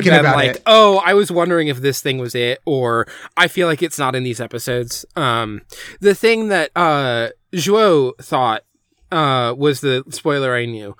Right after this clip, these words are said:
Speaker 2: wa-, was in these episodes, wh-, which is the stuff with, um, McGillis and, like, his, his, uh, adoptive dad and stuff.
Speaker 1: Mm.
Speaker 2: But
Speaker 1: Yeah.
Speaker 2: um,
Speaker 1: No,
Speaker 2: no, but something
Speaker 1: because we
Speaker 2: else.
Speaker 1: knew, like, e-
Speaker 2: Yeah, we,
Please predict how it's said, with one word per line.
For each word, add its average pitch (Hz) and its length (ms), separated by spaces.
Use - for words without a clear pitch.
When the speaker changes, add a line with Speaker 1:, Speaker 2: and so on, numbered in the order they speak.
Speaker 2:
wa-, 143 220
was 139 220
in 131 100
these 117 160
episodes, 107 480
wh-, - 240
which 139 160
is 120 140
the 123 120
stuff - 360
with, 117 280
um, 107 440
McGillis 131 600
and, 117 340
like, 127 220
his, - 400
his, 117 400
uh, 107 320
adoptive 120 460
dad 92 260
and - 140
stuff. - 320
Speaker 1:
Mm. 123 340
Speaker 2:
But 117 220
Speaker 1:
Yeah. 117 320
Speaker 2:
um, 104 560
Speaker 1:
No, 170 240
Speaker 2:
no, 165 120
but 160 100
something 170 100
Speaker 1:
because 131 180
we 175 120
Speaker 2:
else. 160 80
Speaker 1:
knew, 127 280
like, 113 380
e- - 140
Speaker 2:
Yeah, 202 380
we, 220 260